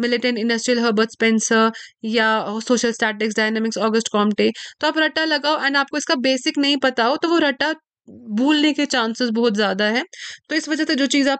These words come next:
पढ़ो, उसका कॉन्सेप्ट आपको क्लियर होना चाहिए, तो ही वो चीज़ आपके दिमाग में हमेशा के लिए बैठती है। आगे देखते हैं ईबी टायलर, इन्होंने हमें रिलीजन थ्योरी दी थी basically, और उसी के साथ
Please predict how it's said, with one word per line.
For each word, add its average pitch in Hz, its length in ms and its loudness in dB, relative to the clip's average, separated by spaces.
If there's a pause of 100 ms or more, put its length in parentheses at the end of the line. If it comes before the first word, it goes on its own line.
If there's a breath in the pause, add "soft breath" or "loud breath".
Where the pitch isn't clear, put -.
पढ़ो, 262 200 2
उसका 285 320 -4
कॉन्सेप्ट 269 540 0
आपको 254 220 -2
क्लियर 233 300 0
होना 226 220 2
चाहिए, 269 180 2
तो 240 140 2
ही 240 140 2
वो 247 120 4
चीज़ 226 320 0
आपके 208 180 -2
दिमाग 208 300 2
में 214 80 2
हमेशा 208 320 2
के 214 140 2
लिए 277 180 0
बैठती 202 480 -4
है। 202 100 -6 (1400 loud breath)
आगे 302 180 -2
देखते 330 240 -2
हैं 381 100 0
ईबी 285 280 0
टायलर, 254 380 -2
इन्होंने 302 300 -2
हमें 302 200 2
रिलीजन 262 420 0
थ्योरी 247 320 0
दी 226 120 -2
थी 240 140 -2
basically, 220 460 0
और 269 140 2
उसी 254 240 -2
के 277 120 0
साथ 233 220 0